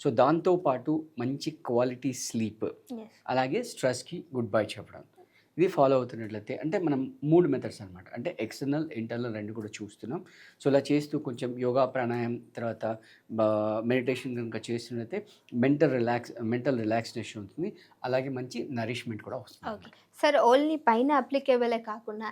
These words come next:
Speaker 2: ఇంటేక్ కూడా చాలా ఇంపార్టెంట్ అంటారు.
Speaker 1: ఎస్.
Speaker 2: So, ఎలాంటి ఇంటేక్ అనేది ఫుడ్ విషయంలో మనం జాగ్రత్తలు తీసుకోవాలి?
Speaker 1: యా. So, ఫుడ్ విషయంలో మనం బేసిక్‌గా ఏంటంటే
Speaker 2: మ్మ్.
Speaker 1: ఫైబర్ రిచ్ కంటెంట్స్, రైట్, అలాగే ఒక థర్టీ డేస్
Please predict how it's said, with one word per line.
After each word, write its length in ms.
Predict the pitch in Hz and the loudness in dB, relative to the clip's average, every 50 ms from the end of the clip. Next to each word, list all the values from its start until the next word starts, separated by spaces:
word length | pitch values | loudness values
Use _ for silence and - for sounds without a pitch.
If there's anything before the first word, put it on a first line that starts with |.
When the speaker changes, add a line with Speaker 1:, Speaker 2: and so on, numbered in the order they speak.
| - - 277 | -4 0 2
Speaker 2:
ఇంటేక్ 300 | 285 294 302 330 302 254 - | 4 6 8 6 6 8 6
కూడా 140 | 269 269 277 - | 4 4 2 0
చాలా 160 | 220 214 208 196 | -2 -4 -6 -8
ఇంపార్టెంట్ 420 | 190 190 190 185 185 190 185 - 185 185 | -10 -12 -12 -12 -10 -12 -12 -12 -14 -8
అంటారు. 180 | 180 - 127 | -4 -4 -4
Speaker 1:
ఎస్. 120 | 107 - - - - - - - - | -2 -4 -8 -12 -14 -16 -14 -4 0
Speaker 2:
So, 80 | 247 233 233 | 2 4 4
ఎలాంటి 320 | 226 233 240 262 262 247 240 226 | 6 4 4 2 2 0 0 -2
ఇంటేక్ 260 | 226 220 214 208 214 214 | -2 -2 -4 -4 -4 -6
అనేది 240 | 202 208 208 208 220 220 - | -6 -4 -2 -2 -4 -2 0
ఫుడ్ 200 | - 247 214 226 240 | 0 0 0 -2 -4
విషయంలో 320 | 226 226 - 226 214 220 214 220 | -6 -8 -10 -10 -10 -8 -8 -6
మనం 140 | 226 233 233 233 | -6 -2 0 0
జాగ్రత్తలు 420 | 220 214 214 208 - - 220 214 220 214 | 0 0 -2 -6 -6 -8 -10 -8 -10 -12
తీసుకోవాలి? 500 | 208 - - _ - - - - - - - _ _ - 104 | -14 -16 -16 _ -16 -14 -14 -16 -18 -20 -20 _ _ -2 -2
Speaker 1:
యా. 80 | 82 - - _ _ _ - - | -2 -2 -6 _ _ _ -2 2
So, 100 | - 190 185 180 185 - | 4 4 4 4 4 2
ఫుడ్ 200 | 180 175 170 190 | 2 2 4 2
విషయంలో 400 | 202 202 - 185 156 151 147 156 143 131 | 0 0 2 2 4 4 4 4 4 2
మనం 120 | 127 131 120 107 123 | 0 -2 0 0 -2
బేసిక్‌గా 380 | 131 127 - 151 131 143 139 131 - 127 123 | -2 0 -2 -2 0 0 -2 -4 -4 -6 -8
ఏంటంటే 360 | 120 117 123 117 127 143 135 143 143 - - - - | -6 -6 -6 -4 -2 -2 -2 -2 -4 -10 -18 -18 -18
Speaker 2:
మ్మ్. 100 | 113 - - - _ _ _ _ - - - | -18 -18 -20 -20 _ _ _ _ -20 0 4
Speaker 1:
ఫైబర్ 360 | 131 131 143 147 147 - - 127 | 6 6 6 6 6 4 2 2
రిచ్ 200 | 135 - - - - 127 | -2 -6 -6 -6 -4 -4
కంటెంట్స్, 480 | 117 113 110 120 110 107 104 - - 110 113 - - - - 117 | -4 -4 -4 -4 -4 -6 -6 -6 -6 -6 -6 -6 -8 -8 -4 -2
రైట్, 180 | 120 139 139 - - - _ _ _ - 123 | 0 0 -2 -4 -10 -20 _ _ _ 0 2
అలాగే 360 | 127 139 147 135 123 123 123 131 123 - _ _ _ - | 4 4 4 4 2 2 0 0 -2 -6 _ _ _ -4
ఒక 100 | 127 - - - - | -4 -4 -6 -4 0
థర్టీ 240 | 135 139 139 156 180 180 151 139 | 2 2 2 2 2 0 2 0
డేస్ 260 | 127 135 123 - - | 0 0 -2 -4 -6